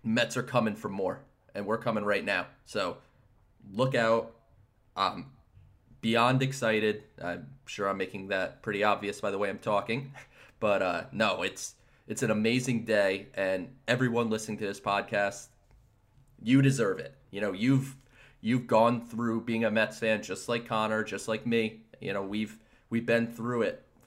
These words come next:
all these years, and the fact that Mets fans have stuck by this team despite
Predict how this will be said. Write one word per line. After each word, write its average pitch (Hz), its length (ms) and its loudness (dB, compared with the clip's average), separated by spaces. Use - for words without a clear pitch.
all 110 220 4
these 117 280 -2
years, 101 500 -4
and 85 480 -6
the 110 100 -2
fact 123 320 2
that 110 380 2
Mets 107 420 -2
fans 90 520 -6
have 107 160 -8
stuck - 500 -4
by 98 200 4
this 92 220 -6
team 92 320 -8
despite 87 540 -4